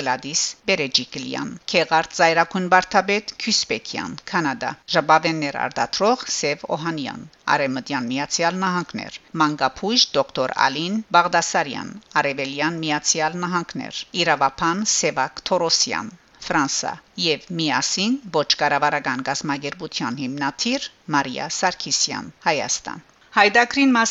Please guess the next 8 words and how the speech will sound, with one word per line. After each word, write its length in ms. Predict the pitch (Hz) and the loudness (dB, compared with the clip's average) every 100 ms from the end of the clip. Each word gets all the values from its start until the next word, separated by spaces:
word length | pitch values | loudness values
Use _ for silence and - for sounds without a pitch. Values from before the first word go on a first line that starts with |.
| - | 2
կազմեցին 520 | 214 202 208 - 240 226 | 2 2 -2 2 2 4
դաստիարակչական 920 | 180 - 165 160 160 - 180 190 190 | 2 2 4 4 4 2 2 2 2
հանդիպումներ։ 760 | 202 190 202 196 185 151 110 - - _ _ - 190 | 2 0 -4 -2 -2 -2 -4 -8 -12 _ _ 0 4
Հանրածանոթ 600 | 175 170 175 165 160 - | 6 6 6 4 2 2
կատակապան 680 | 156 151 151 151 208 233 254 - | 4 4 4 2 4 4 4 0
Քև 220 | 151 131 | 0 0
Օրքյանի, 520 | 156 - 202 175 135 - _ _ 175 | -2 -2 -2 0 -2 -6 _ _ 0
Անգլիա, 440 | 180 190 147 - | 0 -4 -4 -6